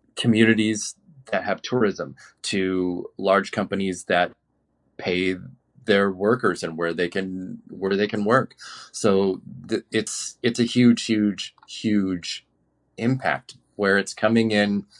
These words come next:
about things that we talk about are going to be upcoming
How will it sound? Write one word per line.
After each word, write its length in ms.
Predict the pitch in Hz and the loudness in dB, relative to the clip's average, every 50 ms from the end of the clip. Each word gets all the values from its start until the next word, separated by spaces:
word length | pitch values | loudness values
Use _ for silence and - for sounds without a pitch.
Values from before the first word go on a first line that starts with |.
| _ _ - _ - - | _ _ -20 _ -16 -14
about 300 | - 95 98 95 92 - | -4 0 2 2 2 4
things 180 | - 110 98 - | 2 2 2 2
that 180 | - - - - | -2 -2 0 0
we 100 | 170 170 | 0 2
talk 260 | - 95 87 - - | 2 0 0 0 0
about 360 | 82 80 78 73 92 120 - _ _ _ _ _ _ _ _ _ _ _ _ _ - - _ | 0 0 2 2 2 0 -4 _ _ _ _ _ _ _ _ _ _ _ _ _ -20 -8 _
are 160 | 104 101 98 | 0 0 0
going 260 | 85 95 101 98 98 98 | 2 0 -2 -2 -2 -4
to 100 | - 98 | -6 -6
be 420 | 90 95 95 95 98 90 - - - _ - | -6 -4 -4 -4 -6 -8 -10 -14 -10 _ -2
upcoming 800 | 101 101 - - - - 92 92 92 92 92 92 95 95 95 | -2 -2 -2 -8 -8 -6 -4 -2 -2 -2 -2 -2 -4 -6 -8